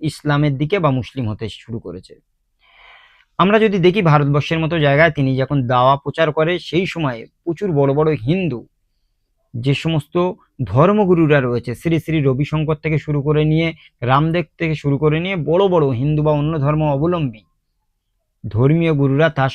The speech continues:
সঙ্গে বিতর্কতে আয়োজন করায় বা বিতর্ক সভা করেছিল। দিন শেষে জাকির নায়েকের কাছে হার স্বীকার করতে হয়েছে। জাকির নায়েকের যুক্তি, পরামর্শ বা বিভিন্ন বই থেকে তথ্যভিত্তিক দলিলের জন্য আজকে তিনি ফেমাস।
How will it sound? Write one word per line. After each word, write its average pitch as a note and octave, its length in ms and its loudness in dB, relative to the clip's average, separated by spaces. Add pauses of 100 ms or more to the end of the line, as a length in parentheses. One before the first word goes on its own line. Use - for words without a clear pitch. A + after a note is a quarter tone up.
সঙ্গে D3 380 0 (480)
বিতর্কতে E3+ 800 2
আয়োজন B2+ 400 2
করায় D3 340 -2 (220)
বা B2+ 120 -2
বিতর্ক D3 440 0
সভা C3 240 -2
করেছিল। C#3 480 -4 (440)
দিন F3 200 2
শেষে G#3 340 -2
জাকির D3+ 300 2
নায়েকের C#3+ 260 2
কাছে D3 200 0
হার B2 240 0
স্বীকার C#3 300 -4
করতে - 280 -8
হয়েছে। B2+ 320 -4
জাকির D#3 520 -8
নায়েকের E3 360 -2 (340)
যুক্তি, D3 460 0 (100)
পরামর্শ D3 460 2
বা F3 180 2 (100)
বিভিন্ন D3+ 500 0
বই F3+ 260 4
থেকে - 260 -4 (440)
তথ্যভিত্তিক G3+ 760 -4
দলিলের C#3 360 4
জন্য D#3+ 200 0
আজকে C3 260 0
তিনি B2+ 240 -6
ফেমাস। - 460 -12